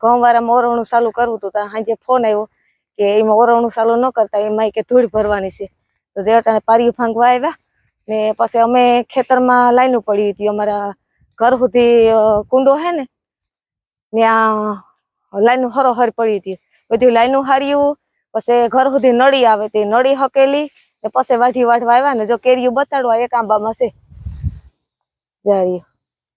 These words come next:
ખાવાનું મન થાય મિત્રો, ખાટી મીઠી. કેવું છે અસલની? ક્યાંક છે. આ આંબો પહેલેથી જ આગતરો છે.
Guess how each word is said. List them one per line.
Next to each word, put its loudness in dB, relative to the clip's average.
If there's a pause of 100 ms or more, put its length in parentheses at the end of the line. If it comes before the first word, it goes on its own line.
(1700)
ખાવાનું 0
મન -2
થાય -4
મિત્રો, -4
ખાટી -6
મીઠી. -2 (1120)
કેવું -2
છે -4
અસલની? -2 (1900)
ક્યાંક -2
છે. -2 (1300)
આ 2
આંબો 2
પહેલેથી 0
જ 0
આગતરો 0
છે. -6